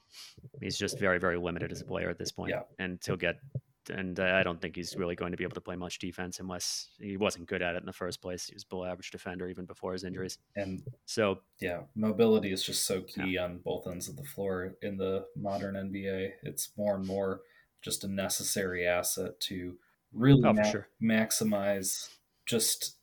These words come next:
Speaker 2: the, the floor spacing and
Speaker 1: <clears throat>
Speaker 2: the creativity that the overall league is trending towards.
Speaker 1: Yeah, and also just, I mean, it's amazing to me. The league just continues to become more and more and more of an exact science,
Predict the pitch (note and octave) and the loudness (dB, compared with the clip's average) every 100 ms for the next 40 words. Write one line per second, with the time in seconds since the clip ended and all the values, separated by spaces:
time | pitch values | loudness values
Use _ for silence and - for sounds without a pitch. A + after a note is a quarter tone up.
0 | - A2 G2 - - - - A2 G#2 G#2 | -2 0 0 -4 -6 -10 -2 2 4 4
1 | - G#2 G2 - F#2 F#2 F#2 - _ _ | 2 2 2 0 0 -6 -10 -16 _ _
2 | - - - F#2+ F#2 F#2 F#2 - G2+ F#2 | -20 -16 -6 -2 -2 -2 -4 -4 -2 -2
3 | F2+ C#2+ - _ _ _ - A2 G2+ - | -2 -4 -10 _ _ _ -2 0 0 -2
4 | G2+ G2 F#2 F2+ F2+ - G2+ F#2+ F2+ - | -2 -2 -2 -2 -4 -6 -4 -4 -4 -10
5 | _ _ _ A2 G2+ G2+ G2 F#2+ F2+ F#2+ | _ _ _ 0 0 2 2 2 0 -2
6 | F#2+ F#2+ F2+ - - - G2+ F#2+ F#2 F#2 | -2 -2 -2 -4 -6 -4 -2 -2 -6 -6
7 | F#2+ F#2 - - - _ _ - - - | -4 -2 -4 -10 -14 _ _ -20 -20 -20
8 | _ - F3+ B2+ - - C3+ A#2+ - A2 | _ 2 8 8 6 -6 0 0 0 0
9 | G#2 - - - - - _ - D3 B2+ | 2 0 -4 -10 -16 -20 _ -4 2 4
10 | B2 D3 A2+ G#2 G#2+ G#2+ G#2 A2 G#2 G#2 | 4 8 8 8 4 4 4 4 4 2
11 | - G#2 A2 G#2 G2 G2+ G#2 G2+ G2 G2+ | 0 0 2 2 2 -2 0 2 4 4
12 | G2 F#2 G2+ G2 G2 F#2+ G2 G2 F#2+ F#2+ | 4 2 0 2 4 4 2 0 2 2
13 | F#2+ F#2+ F#2 F#2+ G2 F#2+ - - F#2+ F#2+ | 2 0 -4 -2 2 2 0 -2 0 2
14 | F#2+ - | 0 -4